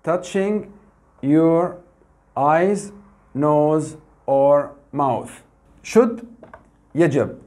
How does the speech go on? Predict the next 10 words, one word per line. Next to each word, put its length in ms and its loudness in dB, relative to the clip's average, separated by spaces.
لاحظ 260 -2
ال 280 4
ما 120 2
ننطقها، 540 -2
ما 120 -4
نلفظها، 500 -4
لا 100 -2
نقول 260 2
should، 600 0
should. 380 0